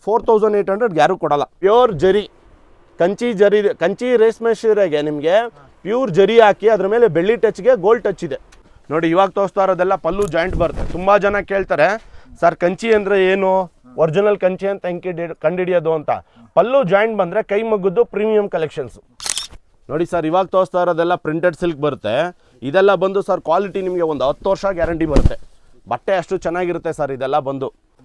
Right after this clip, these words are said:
ಇವಾಗ ತೋರಿಸ್ತಾ ಇರೋದೆಲ್ಲ ಸರ್ ಬಂದು ನಿಮ್ಗೆ ಪ್ರೈಸಸ್ ಬರೀ ಸಿಕ್ಸ್ ಫಿಫ್ಟಿ ಬರುತ್ತೆ. ಇದೆಲ್ಲ ಸರ್ ನಿಮ್ಗೆ ಪ್ಯೂರ್ ಪೋಚಂಪಲ್ಲಿ ಸೀರೆ ಬರ್ತದಲ್ಲ, ಅದ್ರದ್ದು ಕಾಪಿ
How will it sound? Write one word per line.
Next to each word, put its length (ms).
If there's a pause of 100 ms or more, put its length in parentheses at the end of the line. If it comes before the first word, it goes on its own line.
(540)
ಇವಾಗ 220
ತೋರಿಸ್ತಾ 360
ಇರೋದೆಲ್ಲ 340
ಸರ್ 200
ಬಂದು 300
ನಿಮ್ಗೆ 220
ಪ್ರೈಸಸ್ 560
ಬರೀ 200
ಸಿಕ್ಸ್ 280
ಫಿಫ್ಟಿ 240
ಬರುತ್ತೆ. 400 (640)
ಇದೆಲ್ಲ 300
ಸರ್ 200
ನಿಮ್ಗೆ 220
ಪ್ಯೂರ್ 340
ಪೋಚಂಪಲ್ಲಿ 560
ಸೀರೆ 240
ಬರ್ತದಲ್ಲ, 500
ಅದ್ರದ್ದು 340
ಕಾಪಿ 360